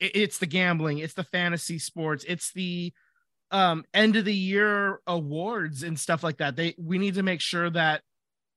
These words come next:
it's the right stats, it's the right, uh, given to the right players for the right reasons and all of that. And so it's, it is important to get this right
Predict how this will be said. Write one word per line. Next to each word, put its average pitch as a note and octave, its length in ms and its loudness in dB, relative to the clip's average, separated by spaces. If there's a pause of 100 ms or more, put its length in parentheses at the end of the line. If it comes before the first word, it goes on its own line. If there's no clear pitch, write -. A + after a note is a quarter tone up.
(180)
it's G3 220 0
the G3+ 120 2
right E3 440 2 (120)
stats, E3+ 580 2
it's D3 80 -14
the E3 100 -8
right, D#3 320 -4 (120)
uh, D#3 240 0
given E3+ 320 0
to E3 140 -6
the D3+ 100 -4
right C#3+ 240 -4
players C#3 600 -4 (420)
for E3+ 140 -2
the D3+ 100 -2
right C#3 280 -2
reasons C3 640 -6
and C#3 260 -6
all D#3 220 2
of C#3 100 -4
that. A#2 240 -6
And C3 120 -16
so D3 160 -4
it's, C#3+ 200 -8
it F3 180 0
is E3+ 140 0
important D#3 420 -2
to C#3+ 60 -10
get D3+ 180 -6
this C#3+ 220 -8
right B2+ 280 -2